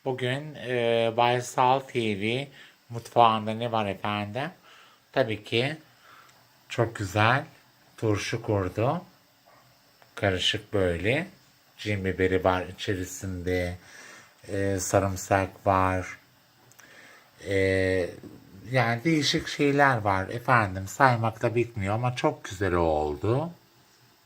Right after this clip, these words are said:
Böyle bu şekilde. Mandalina ve efendim ne yapıyoruz bu arada? Tabii ki kuru fasulye yapıyorum.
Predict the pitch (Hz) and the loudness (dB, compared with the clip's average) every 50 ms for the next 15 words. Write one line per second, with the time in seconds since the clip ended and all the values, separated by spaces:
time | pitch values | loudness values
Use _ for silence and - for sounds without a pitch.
0 | _ _ _ - 131 123 110 92 80 80 90 87 104 - - - 95 - - 95 | _ _ _ -10 -6 -4 -4 -4 -4 -6 -6 -6 -6 -6 -6 -8 -8 -8 -8 -8
1 | 85 82 78 - 110 127 156 190 - - _ _ _ - - - - - - - | -8 -8 -6 -4 -4 -4 -4 -6 -10 -18 _ _ _ -20 -20 -20 -20 -20 -20 -20
2 | - - - - - - _ _ - 208 - 170 165 156 151 147 139 117 107 95 | -20 -20 -20 -20 -20 -20 _ _ -2 2 4 4 4 4 2 2 2 2 2 0
3 | 87 92 98 110 131 156 175 - _ _ _ _ _ _ _ _ _ _ _ _ | -2 -2 -4 -4 -6 -6 -8 -12 _ _ _ _ _ _ _ _ _ _ _ _
4 | _ _ _ _ _ _ _ _ _ _ _ _ _ 113 110 117 139 147 131 123 | _ _ _ _ _ _ _ _ _ _ _ _ _ -14 -6 -2 0 0 0 0
5 | 143 - - 156 151 147 143 143 135 135 139 143 147 160 170 170 - - 147 131 | -2 2 4 4 4 4 4 -2 -4 0 4 4 6 6 4 2 0 0 0 2
6 | 127 135 139 135 - - 139 135 131 123 117 113 117 113 123 131 143 170 190 196 | 2 2 0 -2 -4 -2 2 4 6 6 4 2 0 -2 -2 -2 -2 -2 -4 -6
7 | - - - - - - - - _ _ - - 156 135 127 - - - 127 143 | -10 -16 -20 -20 -20 -20 -20 -20 _ _ 0 0 0 0 0 -4 -2 0 0 0
8 | 165 170 - - - - - _ - - - - 139 156 156 - 175 147 - - | 0 -2 -8 -14 -20 -20 -20 _ -18 -2 4 4 6 6 6 6 4 4 4 2
9 | - 123 113 104 92 90 90 87 - - 95 92 92 90 92 113 135 170 180 | -2 0 2 4 4 4 4 2 0 -2 -2 0 2 2 4 2 2 2 -2